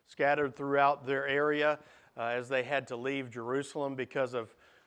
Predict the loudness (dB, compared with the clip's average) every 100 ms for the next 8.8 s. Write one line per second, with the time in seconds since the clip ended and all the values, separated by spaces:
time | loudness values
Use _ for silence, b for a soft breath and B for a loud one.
0 | b -2 -2 -6 0 0 0 -4 -6 -10
1 | b b b b -2 -2 2 4 4 2
2 | 2 0 4 4 2 2 2 2 0 0
3 | 0 -6 -12 0 4 4 2 0 -6 b
4 | b -8 -6 -6 -6 -2 -2 -4 -8 -18
5 | b b b -2 -2 -2 4 6 6 2
6 | -6 -8 -8 -6 0 2 0 -2 -6 -6
7 | -2 -2 -2 -4 -4 -6 -6 -2 -2 -2
8 | -6 -8 0 4 4 4 0 -6